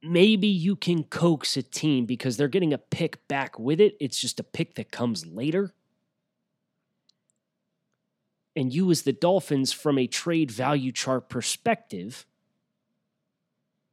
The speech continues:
you're getting a value for Rosen that is an early four. But at the end of the day, you're flipping Rosen as an asset, and the asset that you get back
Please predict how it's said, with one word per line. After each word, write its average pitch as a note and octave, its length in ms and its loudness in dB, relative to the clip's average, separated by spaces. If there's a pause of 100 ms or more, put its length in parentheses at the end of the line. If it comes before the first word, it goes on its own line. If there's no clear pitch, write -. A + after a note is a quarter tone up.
(500)
you're C3 240 0
getting D#3+ 380 4 (140)
a B2 80 -4
value D#3+ 500 2
for C3+ 200 -4
Rosen B2 360 0
that A2+ 160 -2
is G#2+ 120 -4
an A2+ 120 -4 (120)
early D#3 540 2 (640)
four. - 500 -4 (2250)
But C#3 340 2 (100)
at C3+ 120 -8
the B2+ 140 -2
end C3+ 160 2
of B2 60 0
the A#2 60 -4
day, B2 520 2 (260)
you're C#3+ 280 2
flipping C3+ 560 -2
Rosen B2+ 460 2
as A2 160 -4
an A2+ 100 -2
asset, C#3 600 -4
and B2 100 -4
the B2 140 0
asset D3+ 380 -4
that - 200 -10
you - 60 -6
get A#2 240 -8
back F3 400 -4